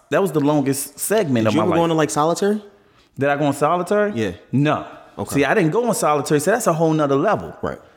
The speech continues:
Speaker 1: That's a whole nother level that that young man had to go in, go, go through.
Speaker 2: That's ultimately what broke him. Um, anybody will kinda say, uh,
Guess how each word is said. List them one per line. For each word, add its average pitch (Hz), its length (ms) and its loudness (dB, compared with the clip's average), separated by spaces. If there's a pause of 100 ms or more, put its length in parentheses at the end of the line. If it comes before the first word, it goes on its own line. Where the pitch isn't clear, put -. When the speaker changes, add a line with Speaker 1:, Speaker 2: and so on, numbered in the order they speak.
(240)
Speaker 1:
That's 220 180 -2
a 208 60 -2
whole 196 160 0
nother 170 220 0
level 185 280 -2
that 156 140 -2
that 147 100 0
young 147 240 0
man 147 180 0
had 147 140 0
to 139 60 0
go 139 240 -2
in, 131 320 -4
go, 131 140 0
go 156 220 0
through. 107 300 -4
Speaker 2:
That's 160 260 -2
ultimately 117 560 -2
what 92 280 -4
broke 101 240 -4
him. - 240 -14 (220)
Um, 98 340 -4 (340)
anybody 131 320 2
will 104 60 0
kinda 104 240 -4
say, 90 400 -2 (180)
uh, 92 380 -4